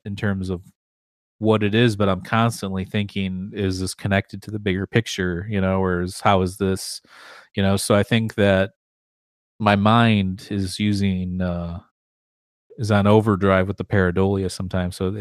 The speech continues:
I have to really watch and make sure,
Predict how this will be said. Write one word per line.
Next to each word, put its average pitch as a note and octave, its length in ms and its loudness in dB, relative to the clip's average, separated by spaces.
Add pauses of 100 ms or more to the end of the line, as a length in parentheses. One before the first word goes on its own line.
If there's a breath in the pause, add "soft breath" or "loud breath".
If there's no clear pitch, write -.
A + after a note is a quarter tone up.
(100)
I G2 60 2
have G2 160 0
to G2 520 -4 (160)
really G#2 300 2
watch F#2+ 460 2
and G#2 60 -4
make F#2+ 120 -4
sure, F#2+ 500 -2